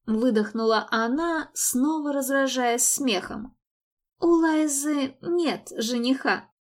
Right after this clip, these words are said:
Она снова упала в объятия Мэтта, смеясь над собственной дурацкой шуткой,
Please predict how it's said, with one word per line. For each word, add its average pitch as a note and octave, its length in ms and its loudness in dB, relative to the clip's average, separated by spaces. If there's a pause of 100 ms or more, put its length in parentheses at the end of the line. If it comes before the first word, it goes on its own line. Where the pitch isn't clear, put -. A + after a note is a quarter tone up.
(500)
Она A3+ 300 2
снова B3 600 4
упала G#3 540 2
в G3+ 60 0
объятия G#3 600 2
Мэтта, A3+ 680 0
смеясь C4 880 0
над C4 260 2
собственной D#4 640 0
дурацкой D4+ 560 0
шуткой, - 680 -4